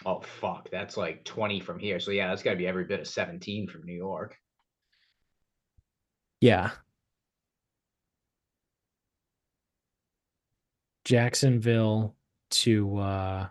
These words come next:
Speaker 2: let's see, New York City.
Speaker 1: Seventeen.
Speaker 2: Yep. I've got fourteen and a half hours, but
Speaker 1: Really?
Speaker 2: yeah, it's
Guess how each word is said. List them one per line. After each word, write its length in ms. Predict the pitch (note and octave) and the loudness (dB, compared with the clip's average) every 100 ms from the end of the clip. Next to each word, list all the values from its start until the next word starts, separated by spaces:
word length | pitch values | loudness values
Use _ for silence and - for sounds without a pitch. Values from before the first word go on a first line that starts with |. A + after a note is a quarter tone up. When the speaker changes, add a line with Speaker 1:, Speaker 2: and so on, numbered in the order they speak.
| - | -6
Speaker 2:
let's 200 | G#2+ G2 | -6 -2
see, 340 | - - - - - | -4 -4 -10 -12 -4
New 380 | A2+ A2 A2 G#2+ | 0 2 2 0
York 600 | G2+ G#2 G#2 - - - _ | -2 -4 -4 -8 -14 -18 _
City. 520 | - - - - C#3 _ _ _ _ _ _ | -8 -6 -6 -10 -14 _ _ _ _ _ _
Speaker 1:
Seventeen. 640 | - A#2 A2 G#2+ F2+ E2+ - _ _ _ _ _ _ _ _ _ _ _ _ _ - | -6 -4 -4 -6 -8 -10 -16 _ _ _ _ _ _ _ _ _ _ _ _ _ 10
Speaker 2:
Yep. 240 | D3 - _ _ _ _ _ _ _ _ _ _ _ _ _ _ _ _ _ _ _ _ _ _ _ _ _ _ _ _ _ _ _ _ _ - | 10 8 _ _ _ _ _ _ _ _ _ _ _ _ _ _ _ _ _ _ _ _ _ _ _ _ _ _ _ _ _ _ _ _ _ 10
I've 180 | C#3 C3 | 12 12
got 260 | B2+ A2+ - _ _ | 12 10 0 _ _
fourteen 540 | - C#3 A#2 - A#2+ G#2 | 6 10 10 8 6 6
and 120 | F#2+ | 2
a 60 | |
half 260 | F#2+ F#2 - | 0 -2 0
hours, 500 | - - - - - _ | -2 -2 -2 -2 -4 _
but 220 | A#2 G2 | 6 6
Speaker 1:
Really? 540 | F#2+ G#2 D#4+ G4 - - _ _ _ | 2 -2 0 -2 -4 -12 _ _ _
Speaker 2:
yeah, 280 | - G2+ - - _ _ _ _ _ F#3 | 2 2 2 -8 _ _ _ _ _ 8
it's 340 | D#3 - | 10 8